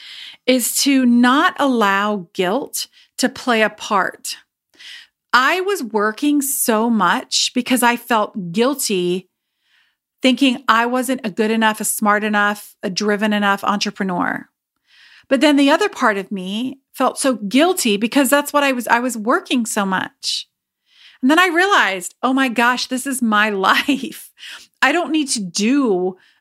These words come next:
or create these expectations and then work for these false expectations." Who,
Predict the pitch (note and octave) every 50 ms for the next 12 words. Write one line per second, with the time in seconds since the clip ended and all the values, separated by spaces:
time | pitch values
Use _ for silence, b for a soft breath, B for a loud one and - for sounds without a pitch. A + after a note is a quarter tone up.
0 | b - - A3+ A3 G#3+ - - - - A#3 A3+ A3+ G#3 A#3 B3+ C4+ C4+ A#3+ A3+
1 | G#3 G#3 A#3 A3+ - - A3+ F#3 - - G#3+ A#3 A#3 - B3 A3 G#3 G#3 G3 G#3+
2 | G#3 G#3 G3+ A3 A3+ A3+ - - A3 G3+ A3 A3 - - B B B B - _
3 | - - B3 C4 D4+ D4 C#4+ - - A3 - - - F#3+ F#3 - B3 A#3+ A3 -
4 | F3+ E3+ - - B B B B B B - F#4 A4+